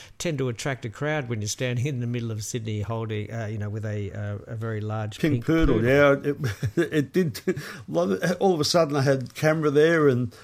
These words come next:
Speaker 2: "What are you doing with a pink poodle and who are you?" <laughs> And it was just, yeah, so we
Speaker 1: Yeah,
Speaker 2: talked
Speaker 1: exactly.
Speaker 2: about it. We talked, talked about the,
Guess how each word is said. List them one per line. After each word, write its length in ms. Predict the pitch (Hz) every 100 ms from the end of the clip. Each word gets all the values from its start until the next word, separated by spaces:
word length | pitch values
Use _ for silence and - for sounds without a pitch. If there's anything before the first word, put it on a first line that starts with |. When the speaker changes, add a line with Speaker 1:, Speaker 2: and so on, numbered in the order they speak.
| - _
Speaker 2:
"What 240 | - 170 294
are 40 |
you 100 | 311
doing 160 | 214 196
with 100 | 160
a 60 |
pink 240 | - 180 -
poodle 300 | 175 160 156
and 120 | 131
who 180 | 107 175
are 160 | 151 147
you?" 280 | 123 143 -
<laughs> 40 |
And 160 | 156 147
it 40 |
was 120 | 135
just, 180 | 147 -
yeah, 260 | 160 135 131 -
so 180 | -
we 120 | 123 147
Speaker 1:
Yeah, 40 |
Speaker 2:
talked 200 | 107 127
Speaker 1:
exactly. 140 | 131 127
Speaker 2:
about 200 | 120 123
it. 100 | 123
We 100 | 123
talked, 680 | 139 123 - 131 - - -
talked 220 | 208 202
about 220 | 147 117
the, 120 | 104